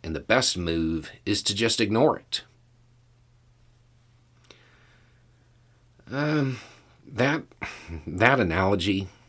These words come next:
assumes that young Donnie is your child and you're at home. And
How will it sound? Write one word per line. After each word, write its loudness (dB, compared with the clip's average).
assumes 0
that 4
young 2
Donnie -2
is 0
your 4
child 0
and -2
you're 2
at -4
home. -8
And -6